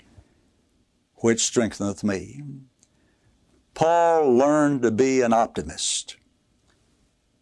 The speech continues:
He knew that if he served Christ, that all would work well for him. No matter what he suffered here, it would all turn out well for him, especially on the day of judgment, in the resurrection on the day of judgment and throughout eternity.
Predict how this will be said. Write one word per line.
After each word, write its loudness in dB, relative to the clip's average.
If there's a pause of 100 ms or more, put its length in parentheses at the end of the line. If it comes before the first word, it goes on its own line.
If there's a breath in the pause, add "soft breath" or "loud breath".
(220)
He 4
knew 4
that 2
if -2
he 0
served 0
Christ, -4
that -4
all 4
would 0
work 0
well 2
for -4
him. -10
No -2
matter 2
what 2
he -2
suffered 0
here, -4 (680 soft breath)
it 4
would 2
all 2
turn 0
out 2
well 2
for -2
him, -10 (640)
especially -4
on -4
the -2
day 2
of 0
judgment, -6 (960)
in -4
the 0
resurrection 0
on 2
the 2
day 2
of 0
judgment -4
and -8
throughout -6
eternity. -12